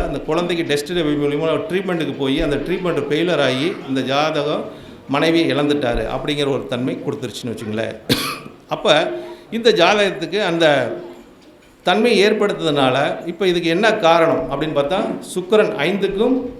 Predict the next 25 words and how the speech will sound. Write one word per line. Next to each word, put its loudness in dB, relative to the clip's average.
ஒரு 2
யோகாதிபதியா 4
இருக்கக்கூடிய -2
கிரகம் 2
வ-, 6
திதி -4
சூனியத்தில் 4
அமர்ந்தது 0
ஒரு 0
தவறு. 4
அதே 6
மாதிரி 4
இந்த -4
ஜாதகத்துக்கு 0
நாலாம் 4
இடம் -2
சுகஸ்தானம் 0
என்று -2
சொல்லக்கூடிய -2
இடத்துக்கு -2
போய் 0
சூரியன் 0
உச்சம் -2
பெற்று -4
குரு 6